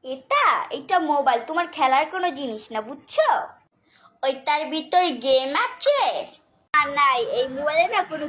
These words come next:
গেম নেই, বুঝছো বাবু? আচ্ছা, আচ্ছা, না, না, দাও আমাকে, আমি খেলবো। হ্যাঁ। বলছি না দিব না,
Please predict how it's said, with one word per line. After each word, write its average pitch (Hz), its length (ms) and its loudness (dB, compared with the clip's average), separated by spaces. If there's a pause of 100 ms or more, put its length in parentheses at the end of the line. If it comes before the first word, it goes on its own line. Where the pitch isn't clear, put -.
গেম 247 180 2
নেই, 240 220 -8
বুঝছো 277 400 -4
বাবু? 285 400 0 (760)
আচ্ছা, 320 420 2
আচ্ছা, 302 300 0
না, 294 300 2
না, 285 320 0
দাও 277 360 4
আমাকে, 302 480 0
আমি 302 440 0
খেলবো। 294 920 2 (480)
হ্যাঁ। 262 680 -6 (300)
বলছি 339 500 2
না 440 160 4
দিব 370 320 0
না, 427 300 2